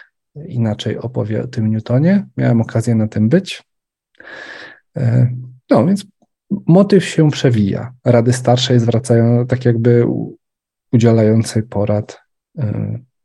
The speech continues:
komuś, kto, kto w tych tematach jest, e, zaawansowany. Mm. No.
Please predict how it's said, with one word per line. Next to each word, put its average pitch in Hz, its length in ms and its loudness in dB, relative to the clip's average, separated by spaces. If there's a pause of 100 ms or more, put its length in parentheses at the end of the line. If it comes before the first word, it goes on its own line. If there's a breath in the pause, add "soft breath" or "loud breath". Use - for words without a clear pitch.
(220)
komuś, 104 440 -2
kto, 104 400 -6
kto - 220 -8
w - 80 -14
tych 120 160 -8
tematach 107 580 -4
jest, - 400 -8
e, 107 180 0 (680 loud breath)
zaawansowany. 107 1200 4 (800)
Mm. 95 200 -6 (2500)
No. 127 320 0